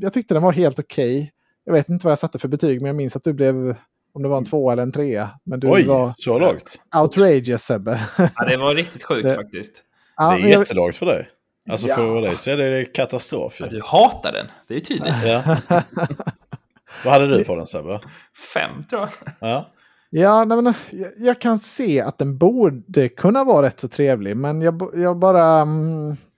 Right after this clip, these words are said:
Speaker 1: jag zonade ut lite för mycket. Det blev inte spännande och jag tyckte inte om karaktärerna så himla mycket. Och, ja, den, den, på något sätt landade den inte bra bara. Jag tycker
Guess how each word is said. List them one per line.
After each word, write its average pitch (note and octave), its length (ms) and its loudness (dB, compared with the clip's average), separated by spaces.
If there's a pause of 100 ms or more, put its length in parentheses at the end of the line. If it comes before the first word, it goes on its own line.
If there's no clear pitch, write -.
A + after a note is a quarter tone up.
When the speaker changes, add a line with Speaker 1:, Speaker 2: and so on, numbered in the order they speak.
(500)
Speaker 1:
jag F3 140 -2
zonade F#3 440 0
ut B2 200 -4
lite D3+ 180 -4
för C#3+ 80 -10
mycket. A#2+ 320 -6
Det E3+ 60 -4
blev F#3+ 260 2
inte E3+ 400 0
spännande C3+ 600 0
och C3 60 2
jag C#3 180 0
tyckte D#3 240 -8
inte D3+ 180 -6
om C3 200 -4
karaktärerna A2+ 540 -4
så A2+ 80 -10
himla A#2 240 -4
mycket. F#2 560 -6
Och, G2 220 -4 (520)
ja, F3 100 2
den, G#3+ 340 0
den, G3+ 180 -6
på B3 100 -2
något A#3+ 200 -2
sätt G3 160 0
landade F3 440 2
den C#3 180 2
inte C3 320 2
bra B2+ 200 2
bara. E2 280 -8 (380)
Jag D3 120 0
tycker F#3 360 0